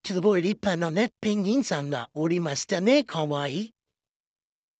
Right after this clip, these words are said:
で、これがクラゲゾーンで、なんだっけ、チェリーボールフィッシュみたいな。で、これが、えーと、イルカショーですね。正直一番楽しかったかな。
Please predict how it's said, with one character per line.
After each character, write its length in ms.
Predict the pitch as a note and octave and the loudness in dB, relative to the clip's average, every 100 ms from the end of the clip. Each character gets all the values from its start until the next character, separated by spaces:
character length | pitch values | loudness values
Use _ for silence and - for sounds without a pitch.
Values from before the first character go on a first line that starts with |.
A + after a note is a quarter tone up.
| _ _ F3+ | _ _ -6
で、 80 | |
こ 160 | F3+ A3 | -2 4
れ 120 | G#3+ | 4
が 120 | E3+ | 4
ク 160 | D3 G3+ | 0 2
ラ 160 | G3 G#3 | 2 4
ゲ 160 | F#3+ | 0
ゾ 220 | D3 C4 | 4 4
ー 160 | A#3 F3+ | 4 2
ン 80 | D3+ | 0
で、 220 | E3 C4 _ - | -2 -4 _ -2
な 100 | G#3 | 2
ん 40 | |
だ 40 | D4 | 4
っ 20 | |
け、 320 | - - C#3+ | 2 -6 -6
チ 160 | - G3 | -2 0
ェ 60 | G#3+ | 4
リ 180 | G3 F#3+ | 4 4
ー 20 | |
ボ 220 | G3+ G#3+ | 4 4
ー 40 | |
ル 100 | G#3 | 4
フ 140 | - C#4 | 0 0
ィ 20 | |
ッ 40 | |
シ 200 | B3+ - | 2 0
ュ 20 | D#3 | -2
み 80 | |
た 140 | A2 D3 | -2 -4
い 20 | |
な。 140 | C3+ - _ _ _ _ _ | -4 -10 _ _ _ _ _
で、 120 | F#3 | -4
こ 180 | F3 G#3 | 0 2
れ 180 | G3 E3+ | 2 0
が、 320 | A3 C4+ C#4+ F#3+ | 2 4 4 4
え 160 | A#3 | 4
ー 60 | C#4+ | 4
と、 440 | - E3 D#3 C3+ | 2 2 2 0
イ 180 | C#3+ E3+ | -2 -4
ル 120 | F#3 | -2
カ 160 | D#3+ A3+ | 0 0
シ 100 | G#3+ | 2
ョ 60 | E3 | 0
ー 20 | |
で 80 | D3+ | -2
す 160 | D3+ | 0
ね。 220 | F#3+ C4+ - - | 2 2 0 -4
正 140 | B3 | 0
直 280 | A3 - D4 | 0 2 2
一 180 | - A#3+ | 4 2
番 160 | F3+ | 2
楽 260 | D3 E3+ F#3 | -2 -4 -4
し 100 | - | -4
か 120 | B3 | -6
っ 60 | C#3+ | -4
た 180 | E3+ | -6
か 100 | E3 | -6
な。 160 | C3+ | -10